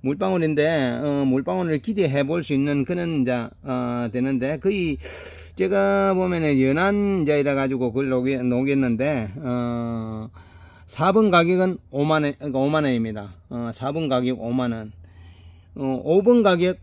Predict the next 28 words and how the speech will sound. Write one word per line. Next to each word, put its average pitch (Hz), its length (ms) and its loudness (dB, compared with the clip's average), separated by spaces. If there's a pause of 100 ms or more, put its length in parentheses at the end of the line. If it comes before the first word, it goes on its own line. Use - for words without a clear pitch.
오만 151 320 2
원인데 135 300 2
오 131 200 2
번은 196 320 2
두, 151 300 -2
신화가 180 380 0
두 127 120 -4
개 196 120 4
붙어, 147 280 -4
아, 147 100 0
사 156 220 -2
번, 240 180 4
오 175 160 6
번 190 160 2
다 160 140 6
신화가 165 400 0
두 143 160 -6
쪽으로, 208 320 2
양쪽으로 156 440 2
가고 139 240 4
있습니다. 120 440 -2
신화가 117 460 -4 (180)
양쪽으로 139 440 -2
전진이 151 420 -2
두 131 160 -8
개가 170 560 2
붙어 117 240 -8
있습니다. 107 420 -10